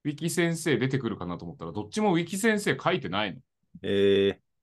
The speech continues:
Speaker 2: まあ、それぐらいの、
Speaker 1: 怪しいんじゃない？
Speaker 2: まあ、
Speaker 1: あや-、怪しいやつじゃないの？
Speaker 2: いや、まあ、位置づけなんだけど、まあ、この、ち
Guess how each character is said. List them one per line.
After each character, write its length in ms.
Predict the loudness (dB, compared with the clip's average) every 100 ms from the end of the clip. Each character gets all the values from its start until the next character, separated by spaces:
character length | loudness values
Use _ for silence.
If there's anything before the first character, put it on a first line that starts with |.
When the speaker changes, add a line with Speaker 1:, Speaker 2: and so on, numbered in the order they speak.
| _ _ _ _
Speaker 2:
ま 160 | -4 2
あ、 40 |
そ 80 | 4
れ 140 | 4 4
ぐ 100 | 4
ら 160 | 4
い 60 | 2
の、 320 | -4 -8 -8
Speaker 1:
怪 40 | 2
し 20 |
い 20 |
ん 0 |
じ 0 |
ゃ 200 | 4 4
な 40 | 2
い？ 20 |
Speaker 2:
ま 80 | 2
あ、 60 | 4
Speaker 1:
あ 40 |
や-、 40 | 6
怪 80 | 4
し 220 | 2 2
い 40 |
や 100 | 0
つ 140 | -2 -4
じ 80 |
ゃ 60 | -2
な 80 | -4
い 40 |
の？ 60 | -8 _ -20 _ _ _ _ _ _ _ -4
Speaker 2:
い 100 | 2
や、 120 | 4
ま 100 | 6
あ、 20 |
位 80 | 4
置 180 | 2 -2
づ 200 | -2 0
け 140 | 2
な 140 | 4 4
ん 100 | 2
だ 140 | 0
け 100 | -2
ど、 240 | -2 -2
ま 100 | 0
あ、 20 | 0
こ 100 | 0
の、 100 |
ち 60 | -2